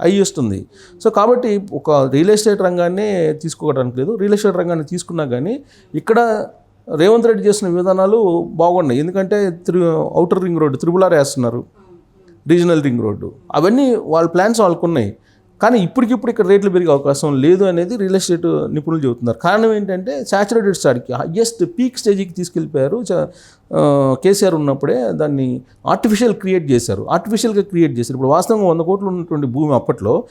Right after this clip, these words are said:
ఇప్పుడు నలభై కోట్లకు కూడా ఇస్తున్నారు కోకాపేటలో. అంటే అరవై కోట్లు పడిపోయింది. అంటే అరవై కోట్లు పడిపోవడం కాదు, అరవై కోట్లు అనేది క్రియేట్ చేశారు, అక్కడ డిమాండ్ ఉన్నట్టు క్రియేట్ చేశాడు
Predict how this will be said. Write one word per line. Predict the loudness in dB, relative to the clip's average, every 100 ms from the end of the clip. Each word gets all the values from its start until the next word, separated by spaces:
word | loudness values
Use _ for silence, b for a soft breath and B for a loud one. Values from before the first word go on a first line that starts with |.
| b
ఇప్పుడు | b -2
నలభై | 2 4 4
కోట్లకు | 2 0
కూడా | 0 -2
ఇస్తున్నారు | -2 -4
కోకాపేటలో. | -4 -2 -2 -2 -6 -12 -18 _ -20 _ _ _ _ -2
అంటే | 2
అరవై | 2 2
కోట్లు | 0 2
పడిపోయింది. | 2 2 -2 -6 -4
అంటే | 0 0 -2 -6 B B 0
అరవై | 2 4
కోట్లు | 2 2
పడిపోవడం | 0 2 2 4
కాదు, | 2 2
అరవై | 2 4 4
కోట్లు | 4 2 2
అనేది | 0 -2 -4
క్రియేట్ | -4 0 2 2
చేశారు, | 2 2 2
అక్కడ | 0 -2
డిమాండ్ | 0 2 2 0
ఉన్నట్టు | -2 -2 -4 -4
క్రియేట్ | -2 0 2
చేశాడు | 0 0 -6